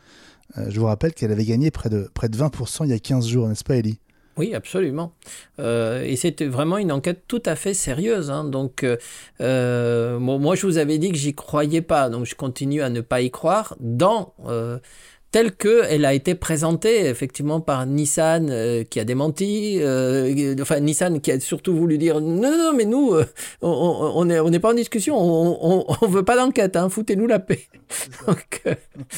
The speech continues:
Speaker 2: euh, donc moi, j'y crois toujours pas. Euh, je pense qu'il y a des gens qui essaient de faire de l'argent. Je pense que Apple travaille sur des technologies. Et puis d'ailleurs, euh, pour compléter l-, l'info que tu as donnée,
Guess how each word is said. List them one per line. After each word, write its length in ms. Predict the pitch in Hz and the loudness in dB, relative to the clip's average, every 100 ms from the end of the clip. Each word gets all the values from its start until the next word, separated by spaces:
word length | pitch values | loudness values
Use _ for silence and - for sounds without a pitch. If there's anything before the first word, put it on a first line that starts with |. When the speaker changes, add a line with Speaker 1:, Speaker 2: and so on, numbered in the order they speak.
| 151 - 151 | -10 -8 -2
Speaker 2:
euh, 920 | 170 160 156 151 151 151 143 131 131 | 2 4 4 4 4 4 4 2 2
donc 240 | 139 170 170 | 0 0 2
moi, 140 | 240 | 0
j'y 200 | 240 180 | 0 -2
crois 360 | - 127 120 - | -2 -4 -4 -4
toujours 420 | - 185 156 - - | -2 0 0 -4 -8
pas. 460 | - 107 110 - _ _ _ _ _ - | -6 -4 -4 -8 _ _ _ _ _ -4
Euh, 500 | 135 123 120 117 117 | -2 0 -2 -2 -2
je 100 | 117 | -4
pense 160 | 165 170 | -4 -2
qu'il 100 | 175 | 0
y 20 | |
a 40 | 135 | 0
des 100 | 131 | 0
gens 140 | 160 | 0
qui 100 | 156 | -2
essaient 160 | 143 143 | -4 -4
de 140 | 139 | -4
faire 200 | - 131 | -4 -2
de 60 | 135 | 0
l'argent. 280 | 117 165 | 0 -2
Je 100 | 196 | -4
pense 180 | 214 240 | -2 -2
que 80 | 165 - | -2 -2
Apple 300 | 131 185 233 | -2 -2 -4
travaille 320 | - 139 156 | -2 -2 -2
sur 160 | 139 104 | -2 -6
des 120 | 107 | -6
technologies. 600 | 120 - 131 165 220 240 | -6 -6 -2 -2 0 -2
Et 60 | |
puis 140 | 139 127 | -2 -2
d'ailleurs, 380 | 117 190 214 - - - _ _ - | 0 2 2 -4 -20 -20 _ _ -10
euh, 420 | - - - - | -8 -10 -12 -10
pour 180 | - 185 | -8 -6
compléter 500 | 202 185 175 160 185 | -2 0 2 0 0
l-, 340 | 170 135 113 123 | -2 -2 -2 0
l'info 280 | 139 151 156 | -2 -2 -4
que 60 | |
tu 100 | 147 | -2
as 80 | 123 | 0
donnée, 340 | 143 196 330 | 0 0 -2